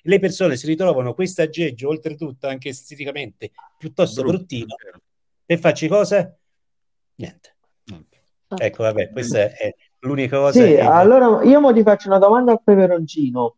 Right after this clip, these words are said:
Speaker 4: però
Speaker 2: Ah,
Speaker 4: certo,
Speaker 2: è
Speaker 4: volevo
Speaker 2: arriva-,
Speaker 4: dire
Speaker 2: pensa,
Speaker 4: <laughs>
Speaker 2: erano proprio anni
Speaker 4: No,
Speaker 2: che non hai mai
Speaker 4: vabbè.
Speaker 2: fatto una
Speaker 4: No,
Speaker 2: domanda al
Speaker 4: vabbè, vabbè,
Speaker 2: peperoncino.
Speaker 4: siamo in
Speaker 2: Guarda,
Speaker 4: cucina,
Speaker 2: quando fai domanda al
Speaker 4: siamo in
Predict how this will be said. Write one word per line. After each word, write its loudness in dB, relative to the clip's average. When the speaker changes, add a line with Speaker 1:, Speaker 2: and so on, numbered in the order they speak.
Speaker 4:
però 4
Speaker 2:
Ah, 4
Speaker 4:
certo, 4
Speaker 2:
è 2
Speaker 4:
volevo 2
Speaker 2:
arriva-, 2
Speaker 4:
dire 0
Speaker 2:
pensa, -2
Speaker 4:
<laughs> -
Speaker 2:
erano 0
proprio 2
anni 0
Speaker 4:
No, 2
Speaker 2:
che 2
non 0
hai 2
mai -
Speaker 4:
vabbè. 0
Speaker 2:
fatto -4
una 0
Speaker 4:
No, 0
Speaker 2:
domanda 2
al 0
Speaker 4:
vabbè, 0
vabbè, 0
Speaker 2:
peperoncino. -
Speaker 4:
siamo -2
in 0
Speaker 2:
Guarda, 2
Speaker 4:
cucina, 0
Speaker 2:
quando -2
fai -14
domanda -4
al 2
Speaker 4:
siamo 2
in 4